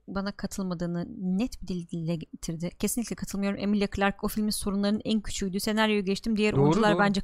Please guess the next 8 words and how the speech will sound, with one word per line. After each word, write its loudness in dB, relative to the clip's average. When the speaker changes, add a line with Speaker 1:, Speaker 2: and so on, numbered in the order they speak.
Speaker 1:
Clarke'tan 0
da -2
kötüydü. -4
Speaker 2:
Doğru. 2
Yani 2
şöyle 4
diyeyim. 0
Emilia, 4